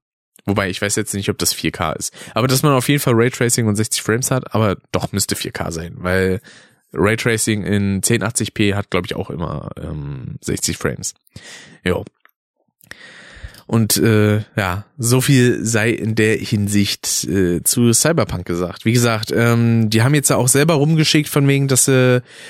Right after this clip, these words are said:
sich an zwei große Patches setzen, die dann im Januar und Februar kommen für die Konsolenversion, damit die halbwegs ordentlich laufen. Ähm, <laughs> sie haben auch selber geschrieben,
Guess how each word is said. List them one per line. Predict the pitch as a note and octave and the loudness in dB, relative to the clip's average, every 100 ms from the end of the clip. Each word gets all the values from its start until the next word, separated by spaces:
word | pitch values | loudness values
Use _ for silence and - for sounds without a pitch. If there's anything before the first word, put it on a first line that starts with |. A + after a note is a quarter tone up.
| - - | -16 -6
sich | C3+ B2 C3 | 0 2 2
an | A#2+ A#2+ A#2+ A#2+ A#2 A#2 | 2 4 4 4 4 2
zwei | - B2 B2 C3 | 0 2 2 2
große | B2+ B2 B2+ B2 | 4 4 2 0
Patches | - C#3+ - C#3+ | 0 0 2 2
setzen, | C#3+ C#3 D3 C#3 | 2 2 2 4
die | B2 | 4
dann | B2 | 4
im | B2 | 2
Januar | A#2+ B2 C3+ B2 | 2 2 2 0
und | A#2+ | 2
Februar | D3 D#3 D#3+ | 2 4 2
kommen | D3 D#3+ D#3+ | 2 0 0
für | D3 | 0
die | C3 | 2
Konsolenversion, | C#3 B2+ C3 D#3+ D3+ D3 D3 D3+ | 2 2 4 4 4 4 4 4
damit | C3+ B2+ B2 | 2 0 2
die | A#2+ | 2
halbwegs | G2+ C3 E3 - D3 D3 - | 2 2 2 4 4 4 2
ordentlich | C#3 C#3 C3 A2+ A2+ | 2 2 2 0 2
laufen. | G#2+ D3+ E3 E3+ E3+ - - - B2 | 2 2 2 0 0 -8 -20 -14 -4
Ähm, | A2 A#2 A#2 A#2 A#2 - | 0 2 2 2 2 2
<laughs> | C3+ - | 2 2
sie | D3+ B2+ | 2 2
haben | C3 | 2
auch | A#2+ | 2
selber | B2 B2+ | 2 2
geschrieben, | A#2+ A2+ A#2+ B2 | 2 2 2 2